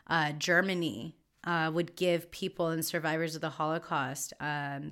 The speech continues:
the money, and they would give them money to help support, to balance. And that's what Marianne wants to do with slavery, 'cause she was talking about the Civil War ended in the eighteen hundreds. And,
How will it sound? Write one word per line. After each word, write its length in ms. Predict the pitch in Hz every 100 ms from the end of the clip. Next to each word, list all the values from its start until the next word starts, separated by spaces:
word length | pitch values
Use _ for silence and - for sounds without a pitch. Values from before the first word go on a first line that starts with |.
| 147
the 80 |
money, 640 | 170 160 165 156 147 147 _ _ _ _ -
and 100 | 180
they 120 | 175
would 180 | 170 165
give 200 | 180 170
them 220 | 175 160
money 400 | 160 165 160 135
to 260 | 135 - 160
help 220 | 156 143
support, 680 | - 156 - 175 160 147 -
to 340 | - 160 147 143
balance. 640 | 160 156 156 131 147 -
And 220 | 156 151 - - - _ -
that's 360 | 175 170 -
what 480 | 180 175 160 147 -
Marianne 520 | 175 175 170 165 202
wants 180 | 175 165
to 100 | 175
do 140 | 160
with 140 | 156 151
slavery, 500 | - 170 185 175 143
'cause 140 | 160
she 100 | -
was 80 | 160
talking 340 | - 160 160
about 200 | 160 151
the 60 | 151
Civil 280 | - 147 151
War 160 | 151
ended 340 | 156 143 156 147
in 80 | 151
the 160 | -
eighteen 280 | 143 139 156
hundreds. 500 | 151 160 143 143 -
And, 320 | 139 131 139